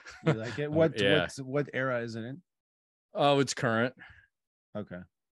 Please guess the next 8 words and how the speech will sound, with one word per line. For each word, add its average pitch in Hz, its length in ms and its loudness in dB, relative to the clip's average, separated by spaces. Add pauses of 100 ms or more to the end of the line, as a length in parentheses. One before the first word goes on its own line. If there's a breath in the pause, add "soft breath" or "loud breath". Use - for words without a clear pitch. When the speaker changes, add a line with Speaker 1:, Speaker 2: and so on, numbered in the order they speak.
(120)
Speaker 1:
And 113 200 0
then 117 220 2
I 113 140 4
think 165 580 -2
they're 151 180 2
supposed - 600 -2
to 131 120 0
have, 123 680 0